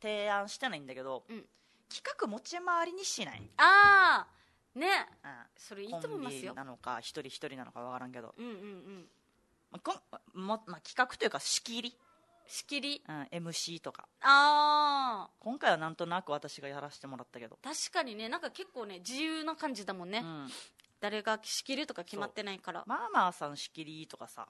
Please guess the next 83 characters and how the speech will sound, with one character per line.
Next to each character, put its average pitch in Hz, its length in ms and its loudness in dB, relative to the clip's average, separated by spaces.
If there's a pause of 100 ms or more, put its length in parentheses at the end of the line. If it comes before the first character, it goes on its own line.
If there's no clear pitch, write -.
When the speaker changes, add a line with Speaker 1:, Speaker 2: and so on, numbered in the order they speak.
(240)
Speaker 2:
う 269 60 -6
ん。 247 480 -6 (320)
Speaker 1:
な 143 60 -20
ん - 40 -20
か、 120 140 -16 (420)
準 185 160 -10
備 214 140 -8
中 254 260 -8
さ 226 160 -4
ん 151 80 -6
仕 - 160 -12
切 151 120 -14
り 151 180 -14
と 147 100 -10
か 104 160 -8
さ。 - 160 -12
Speaker 2:
う - 20 -4
ん - 20 -4
う 254 40 -4
ん - 20 -6
う 226 40 -10 (320)
ん。 208 60 -12
Speaker 1:
で 185 40 -12
も - 80 -14
面 151 160 -16
白 294 200 -16
い 370 40 -12
よ 403 80 -12
う - 20 -8
な 214 80 -8
気 190 160 -14
す - 140 -14
ん - 40 -8
だ 294 40 -8
け 359 60 -8
ど - 0 -
ね。 392 80 -6
Speaker 2:
あ、 - 0 -
確 - 20 -2
か 415 60 -4
に 247 100 -6
ね、 214 220 -4
い 359 40 -2
い - 40 -2
か 359 160 -2
も 226 100 -6
ね。 247 300 -2 (120)
Speaker 1:
う - 60 -20
ん。 127 340 -16 (140)
ち - 60 -20
ょ - 20 -20
っ - 40 -20
と 165 60 -16
相 143 200 -16
談 170 160 -14
し - 80 -16
て 320 80 -18
み 302 80 -12
よ 277 100 -14
う - 20 -20
か 185 120 -8
な。 202 100 -8
Speaker 2:
う 269 300 -2
ん。 160 100 -10 (460)
Speaker 1:
え、 180 80 -6
こ - 80 -4
ち 233 80 2
ら。 - 120 6 (120)
Speaker 2:
は 311 100 -2
い。 262 140 -6 (240)
Speaker 1:
さ 349 140 8
き 349 120 -6
さ 233 100 4
ん、 202 40 2
す 214 120 -2
ず 185 100 -4
さ 165 120 -2
ん、 151 40 -8
こ 160 100 -8
ん 151 360 -10
ば 143 100 4
ん 139 100 0
は。 214 180 10